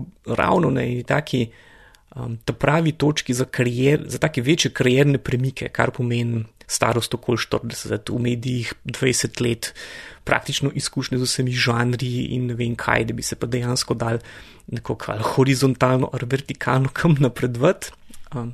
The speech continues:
ali prevzemati kakšne, a, ne vem, uredniške funkcije ali, um, štartati kakšne nove projekte. Mislim, tako, pač na, na različne načine iti en korak naprej. Sem malo tudi trčil v to, kar sem sicer že večkrat opazoval, in sicer, da je v Sloveniji,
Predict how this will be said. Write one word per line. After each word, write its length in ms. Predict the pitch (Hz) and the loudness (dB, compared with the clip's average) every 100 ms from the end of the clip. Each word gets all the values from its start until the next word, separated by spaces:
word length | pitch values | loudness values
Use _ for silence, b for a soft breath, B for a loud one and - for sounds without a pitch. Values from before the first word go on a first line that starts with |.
| - - | -4 0
ali 140 | 127 | 2
prevzemati 500 | - 127 120 123 117 | 0 -2 0 -2 -4
kakšne, 360 | - - 120 110 B B B B B - | -6 -6 -6 -8 B B B B B -14
a, 60 | - _ - | -14 _ -8
ne 100 | 113 | -6
vem, 420 | 110 113 113 - - _ - - - | -4 -6 -8 -10 -14 _ -14 -14 -6
uredniške 520 | - 131 127 - 127 117 | 0 0 0 -2 -4 -2
funkcije 580 | 120 - - 113 117 - | -6 -6 -4 -2 -2 -4
ali, 340 | 123 113 117 - | -4 -2 -2 -4
um, 460 | 117 117 120 123 - - | -6 -6 -8 -8 -8 -6
štartati 400 | - 117 - - | -2 -2 -4 -10
kakšne 240 | - 123 | -8 -6
nove 320 | 123 127 120 | -2 0 0
projekte. 720 | 120 - 120 113 - 110 107 - - | -2 -2 0 -2 -6 -6 -4 -8 -6
Mislim, 220 | 143 202 | -2 2
tako, 160 | - - - | 6 4 4
pač 240 | - - | -2 -2
na, 140 | 143 131 | 0 0
na 120 | 131 | 2
različne 400 | 131 143 170 143 | 0 0 0 0
načine 340 | 127 - 151 135 | 0 2 2 2
iti 240 | 156 143 | 0 -2
en 80 | 143 | -2
korak 420 | - 131 143 - | -2 -2 -4 -6
naprej. 340 | 131 - 190 214 B B B B B B B B - - | -6 0 0 0 B B B B B B B B -10 0
Sem 260 | - 185 175 | 2 4 4
malo 240 | 180 190 196 | 4 4 2
tudi 120 | - | 0
trčil 360 | - 196 - 160 151 | 2 2 2 0 0
v 40 | - | 4
to, 160 | 185 | 4
kar 220 | 180 165 160 | 4 2 2
sem 120 | 165 | -2
sicer 240 | - - 147 | -4 -2 0
že 120 | 147 | 2
večkrat 340 | 170 - 156 | 0 0 -2
opazoval, 520 | 147 - 127 143 175 165 | -2 -4 0 4 4 4
in 100 | 156 | 2
sicer, 300 | 156 160 151 | -2 -4 -2
da 120 | 139 | 0
je 100 | 139 | 0
v 60 | 143 | -2
Sloveniji, 580 | - 131 143 165 165 | -2 -2 0 0 0